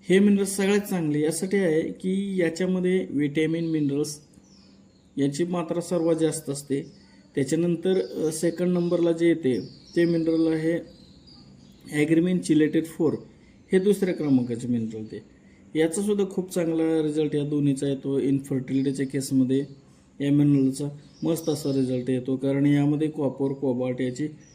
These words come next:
मात्रा मेंटेन केलेली आहे. पण मित्रांनो, या ॲग्रीमिन मिनरलमध्ये एकदम लो क्वालिटीचे मिनरल म्हटले, अ, तर ॲग्रीमिन फोर्टी आहे. कारण, अ,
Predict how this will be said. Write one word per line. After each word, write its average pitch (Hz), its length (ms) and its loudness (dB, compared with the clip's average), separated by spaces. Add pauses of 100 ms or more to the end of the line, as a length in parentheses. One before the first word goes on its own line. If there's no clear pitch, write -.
(280)
मात्रा 143 440 -2 (540)
मेंटेन 151 420 4
केलेली 120 360 -2
आहे. - 140 -10 (500)
पण 196 100 8
मित्रांनो, 208 800 4
या 175 220 6
ॲग्रीमिन 185 680 2 (580)
मिनरलमध्ये 170 720 4 (500)
एकदम 190 400 4 (140)
लो 175 240 4
क्वालिटीचे 165 560 2
मिनरल 151 300 2
म्हटले, 143 640 0 (560)
अ, 127 340 -2 (100)
तर 143 240 2 (560)
ॲग्रीमिन 165 440 2
फोर्टी 139 460 0
आहे. 104 160 -6 (1500)
कारण, 156 320 2
अ, 180 220 2